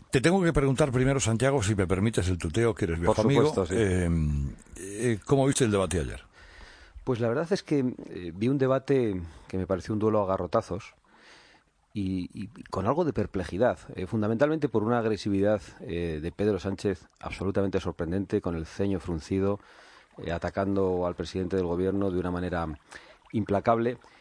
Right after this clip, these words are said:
Speaker 2: Pero también vi a un presidente del gobierno, y esto me preocupó muchísimo, eh, fundamentalmente encendido en su propia defensa personal. Es decir, a mí me gustaría un presidente también, eh, tan beligerante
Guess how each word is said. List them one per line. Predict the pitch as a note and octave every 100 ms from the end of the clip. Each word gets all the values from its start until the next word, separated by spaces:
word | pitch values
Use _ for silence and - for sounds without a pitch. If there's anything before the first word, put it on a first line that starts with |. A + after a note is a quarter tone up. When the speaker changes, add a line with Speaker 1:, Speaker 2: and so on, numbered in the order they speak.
| _ _ - _
Speaker 2:
Pero | A2+ A2+
también | A2+ C3+ E3+
vi | F3
a | D#3
un |
presidente | D3 - C#3+ C3+
del | C3
gobierno, | B2+ C3 C3+ C#3+ - - - -
y | F#2
esto | G#2 A#2+
me | G#2+
preocupó | G#2 G#2 A2
muchísimo, | A2 A#2 G2+ A#2 B2+ - _ - - - - _ _ -
eh, | -
fundamentalmente | - A#2+ G#2+ A2 A2 C3+ D3 C3+ C#3+ - _
encendido | A2+ G#2+ A#2 A2 B2 C3+ D3 -
en | G#2
su | -
propia | - F3 C#3
defensa | B2+ A#2 A2
personal. | A2+ F#2+ B2 B2+
Es | D#2
decir, | G2+ G2+
a |
mí | B2
me | B2+
gustaría | A2 A#2
un | A#2
presidente | G#2 G2 G#2+ G#2+ C3 C3 - - - - _ -
también, | F2+ G#2 A2+ A2+
eh, | - C2+ A1 -
tan | B2+
beligerante | A#2+ A#2+ A#2+ A2+ A2 A#2+ B2